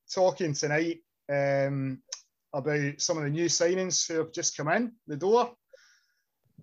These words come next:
For Tommy Wright, we're gonna be thinking about our, our hopes, our assessment, really, of the Championship.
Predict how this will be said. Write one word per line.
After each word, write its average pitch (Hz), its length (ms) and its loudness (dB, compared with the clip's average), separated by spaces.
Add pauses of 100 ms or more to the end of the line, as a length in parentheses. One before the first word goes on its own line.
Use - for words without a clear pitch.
(120)
For 165 260 8
Tommy 175 280 4
Wright, 180 240 2
we're 170 80 -4
gonna 156 120 -2
be 156 80 -4
thinking 185 360 0
about 156 260 4
our, 143 440 2
our 123 100 -8
hopes, 170 520 2
our 131 120 -2
assessment, 170 580 0
really, 156 220 2
of 135 100 -2
the 131 80 -4
Championship. 143 760 -2